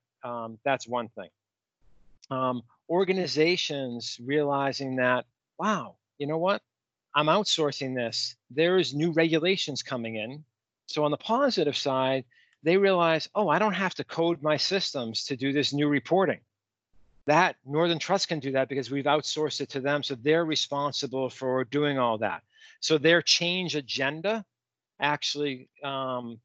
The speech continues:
goes down, and they're able to invest in, in different things or invest in tool sets to help the portfolio manager, not just in reporting to the regulators on how you've traded. So it's, uh, it has two different types of impacts, I think, on it from a Ripple perspective.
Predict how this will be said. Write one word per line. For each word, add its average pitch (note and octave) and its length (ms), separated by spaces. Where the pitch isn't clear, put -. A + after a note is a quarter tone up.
goes C3 240
down, C#3+ 500
and C#3 120
they're D3+ 100
able D#3 260
to D3+ 220
invest C#3 460
in, C3 300
in C3+ 160
different C3+ 340
things C#3 260
or C3 60
invest C#3+ 400
in C3 100
tool D3 300
sets - 320
to - 80
help D3 320
the C#3 80
portfolio B2+ 500
manager, D#3 500
not C#3 220
just - 280
in C3+ 80
reporting B2+ 440
to C3 100
the A#2+ 80
regulators A#2 640
on A2+ 140
how A#2 300
you've G#2 240
traded. G#2+ 400
So E3 320
it's, E3+ 220
uh, F3+ 300
it E3+ 60
has G#3 200
two G3+ 140
different E3+ 260
types D3 280
of B2 100
impacts, A2+ 460
I G#2 40
think, G#2 220
on G#2+ 120
it G#2+ 100
from A2 160
a - 20
Ripple G#2+ 300
perspective. - 560